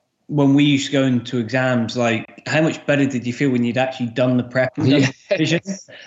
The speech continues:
Speaker 1: And it's, and you're not saying it's not gonna go wrong, but if, if you know you've done everything and you know you've sprinted at ninety-five percent, you go, "I'm all right here."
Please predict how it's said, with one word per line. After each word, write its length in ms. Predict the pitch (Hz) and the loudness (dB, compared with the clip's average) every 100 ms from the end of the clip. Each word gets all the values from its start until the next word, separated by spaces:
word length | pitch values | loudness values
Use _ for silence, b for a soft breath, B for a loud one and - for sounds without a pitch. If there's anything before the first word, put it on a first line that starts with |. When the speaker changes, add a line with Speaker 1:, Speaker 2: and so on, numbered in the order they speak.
| - | -4
Speaker 1:
And 120 | 160 | 0
it's, 280 | 151 139 - - _ b | 0 -2 -12 -18 _ b
and 140 | 160 160 | -2 0
you're 80 | 180 | 2
not 180 | 214 | 0
saying 160 | 160 180 | -2 -4
it's 120 | 139 | -2
not 240 | 165 170 - | -4 -4 -2
gonna 360 | 151 139 123 - _ - | 0 0 -2 -8 _ -14
go 180 | - 147 | -2 -2
wrong, 340 | 123 165 147 123 | 2 2 2 0
but 260 | 143 135 - | -4 -4 -6
if, 240 | 165 147 - | -6 -6 -6
if 160 | 147 | -4
you 100 | 196 | -2
know 100 | 208 | 0
you've 220 | 202 170 139 | 2 0 0
done 160 | 165 | 0
everything 360 | 160 147 139 135 | 0 -2 -4 -4
and 120 | 135 | -2
you 140 | 160 151 | -2 2
know 160 | 160 | 2
you've 220 | 160 143 | 2 0
sprinted 420 | 135 - 156 139 131 | -6 -8 -6 -6 -4
at 380 | 131 - - _ _ - | -4 -6 -16 _ _ -8
ninety-five 640 | 143 156 131 - 147 131 | -2 -2 -2 -2 -2 -2
percent, 260 | - 180 160 | -2 -2 0
you 80 | 147 | 2
go, 340 | 156 175 - - _ B | 2 0 -6 -20 _ B
"I'm 180 | 160 170 | -2 2
all 100 | 180 | 2
right 240 | 165 196 151 | 2 0 -2
here." 480 | 107 107 113 123 | -6 -8 -8 -10